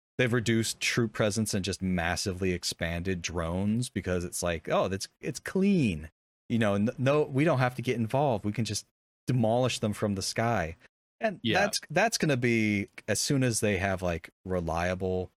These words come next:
Speaker 1: working, like, Boston Dynamics soldiers. The, the HoloLens thing is, like, I, I feel like it's sort of like a stopgap measure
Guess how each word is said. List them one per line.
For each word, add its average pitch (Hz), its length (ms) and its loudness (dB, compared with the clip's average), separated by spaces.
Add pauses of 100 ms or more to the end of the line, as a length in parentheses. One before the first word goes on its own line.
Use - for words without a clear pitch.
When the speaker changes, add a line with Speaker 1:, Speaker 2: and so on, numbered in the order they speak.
Speaker 1:
working, 95 680 -2
like, 85 240 -4
Boston 87 380 0
Dynamics 85 680 -4 (200)
soldiers. 107 760 -2 (300)
The, 113 200 0
the 131 120 0
HoloLens 139 720 2
thing 110 340 2
is, 95 240 0
like, 92 360 -2 (1000)
I, 147 280 2
I - 20 4
feel 175 180 2
like 131 240 4
it's 117 140 2
sort 131 200 2
of 117 60 4
like 107 140 0
a 101 60 0
stopgap 104 680 0
measure 76 460 -6